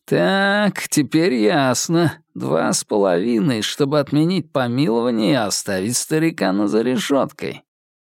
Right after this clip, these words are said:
«Так и есть. Губер тоже в плюсе. Он не нарушает закон, не продает помилование».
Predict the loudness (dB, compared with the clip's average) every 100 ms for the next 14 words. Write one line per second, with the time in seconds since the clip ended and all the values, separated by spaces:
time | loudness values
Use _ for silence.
0 | _ _ _ _ -6 -4 -2 2 4 4
1 | 2 -2 -8 -12 _ _ _ _ -4 0
2 | 2 2 0 0 0 0 -4 -2 -2 -2
3 | -2 -2 0 2 2 2 2 0 2 0
4 | 0 0 -2 2 0 0 -4 _ -4 0
5 | 0 0 -2 0 2 2 0 -2 -2 0
6 | 0 -2 -6 -10 -12 -14